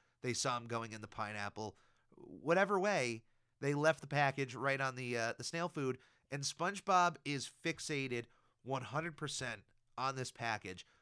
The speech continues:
A delivery of a Mermaid Man and Barnacle Boy branded paddle ball, an official paddle ball that is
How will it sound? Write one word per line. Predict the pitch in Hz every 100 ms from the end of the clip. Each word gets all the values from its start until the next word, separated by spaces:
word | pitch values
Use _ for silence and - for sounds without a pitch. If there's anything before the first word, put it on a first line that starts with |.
| _
A | 160
delivery | 147 151 196 240 175 101 - - _ _ _ _ _ -
of | 165 165
a | 156 147 139 -
Mermaid | 127 196 247 247 214
Man | 214 214 -
and | 165 139 107
Barnacle | 160 220 226 180
Boy | 147 139 135 - -
branded | 113 127 165 202 202 196 180 - _ _ -
paddle | - 208 247 202
ball, | 131 104 90 95 - - - _ -
an | 151
official | 143 - 214 220 220
paddle | 220 170 190 196
ball | 165 151 139 135 - _ _ _ _ 143
that | 196 208 -
is | 202 220 240 214